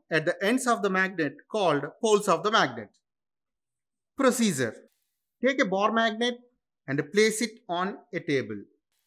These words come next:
Place a thick transparent sheet over the magnet.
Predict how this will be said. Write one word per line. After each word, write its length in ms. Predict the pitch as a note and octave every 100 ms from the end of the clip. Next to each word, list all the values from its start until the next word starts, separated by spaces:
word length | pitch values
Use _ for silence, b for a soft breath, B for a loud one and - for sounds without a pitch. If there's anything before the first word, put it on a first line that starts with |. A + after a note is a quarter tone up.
| _
Place 280 | A#3+ C4 C#4+ - _ E3+
a 60 | -
thick 320 | D4 D4 B3+ -
transparent 540 | G3 F#3+ G#3 G3+ G3+
sheet 340 | - G#3+ C#3 C3+ C3+ _ E3
over 300 | D#3 D3+ D3+
the 60 |
magnet. 420 | A#3 A3+ - A2+